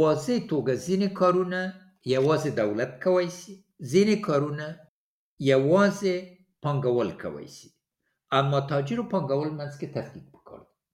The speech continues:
هر څوک چې تجارت کوي، باید پانګوال باندې بدل شي. اما لویترین طرح دا وه چې موږ تاجران ف-، فضل خدای کافی امکانات لري، اما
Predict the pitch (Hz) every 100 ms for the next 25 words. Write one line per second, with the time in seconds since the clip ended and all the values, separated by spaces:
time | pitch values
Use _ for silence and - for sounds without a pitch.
0 | _ _ _ - 170 170 - 262 - -
1 | - 139 156 175 190 - 226 226 240 240
2 | _ _ _ _ - 156 165 - 175 143
3 | 151 135 87 78 85 76 - - - -
4 | _ _ _ _ - 147 180 202 175 147
5 | 151 226 262 208 202 196 196 208 226 220
6 | 180 160 - 180 151 139 131 135 165 160
7 | 160 - 113 117 127 135 120 127 120 143
8 | 127 127 107 - 185 - - _ _ -
9 | 143 135 127 143 - - 220 240 254 -
10 | _ _ _ - 160 165